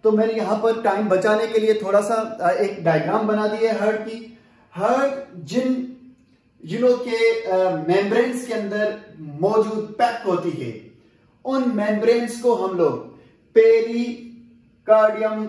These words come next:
membranes कहते हैं। ये दो layers होते हैं, double layer, अ, आप कह सकते हैं membrane है, जिनको पेरी-, pericardium membrane कहा जाता है। और इन pericardium membranes में पेरिकार्डियल फ्लूइड मौजूद होता है।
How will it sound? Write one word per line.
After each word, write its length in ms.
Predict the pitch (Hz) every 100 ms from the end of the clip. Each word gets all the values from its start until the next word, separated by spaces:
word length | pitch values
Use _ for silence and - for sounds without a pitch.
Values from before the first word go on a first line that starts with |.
| -
membranes 760 | 165 156 190 185 185 180 - -
कहते 240 | 131 131
हैं। 460 | 120 117 117 - -
ये 160 | 139 190
दो 380 | 180 160 208
layers 360 | 226 175 165 -
होते 200 | 147 160
हैं, 200 | 160 -
double 240 | 190 220
layer, 460 | 214 196 190 190 - - _ -
अ, 40 |
आप 340 | 165 180 160 175
कह 80 | 165
सकते 300 | 170 - 175
हैं 160 | 175
membrane 340 | 156 139 147 147
है, 400 | 165 - - - -
जिनको 320 | 190 208 233
पेरी-, 800 | 226 233 220 220 233 233 233 -
pericardium 1040 | 208 202 220 214 - - 196 190 190 190 196 -
membrane 500 | 165 175 165 165 160
कहा 240 | - 139 127
जाता 320 | 123 120 110
है। 80 | 101 - _ _ _ _ -
और 200 | 220 233
इन 260 | 285 294 247
pericardium 560 | 240 240 226 214 226
membranes 500 | 196 190 185 233 233
में 380 | 160 160 - - - - _ _ _ _ _ _ _ _
पेरिकार्डियल 760 | 233 240 262 247 214 208 214 214
फ्लूइड 480 | - - 285 311
मौजूद 400 | 240 202 175 170
होता 300 | 160 160 156
है। 440 | 165 202 220 -